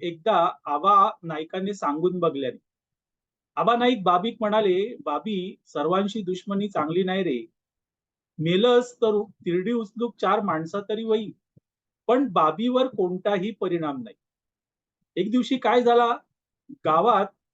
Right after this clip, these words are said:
बाबीच्या बायले उरसा चावला. गावात बोंब झाली. सगळे गावकरी धावत इले. त्यांनी बाबीच्या बायले कणकवलीत नेल्यानी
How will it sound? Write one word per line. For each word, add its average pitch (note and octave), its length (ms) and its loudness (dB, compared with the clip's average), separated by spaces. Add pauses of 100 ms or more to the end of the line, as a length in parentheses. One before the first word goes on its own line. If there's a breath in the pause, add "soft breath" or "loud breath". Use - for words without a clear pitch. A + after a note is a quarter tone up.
(160)
बाबीच्या G3+ 540 -2
बायले E3+ 520 0 (240)
उरसा D3 300 -8
चावला. B2+ 260 -8 (1500)
गावात A3 240 4
बोंब A#3 360 4
झाली. A#3 300 2 (540)
सगळे G#3+ 400 2
गावकरी G#3 500 2
धावत F#3 400 -2
इले. D#3+ 300 -8 (280)
त्यांनी F#3 260 -2 (840)
बाबीच्या F3 460 2
बायले F#3+ 520 2 (200)
कणकवलीत A3+ 640 -2
नेल्यानी E3+ 460 -6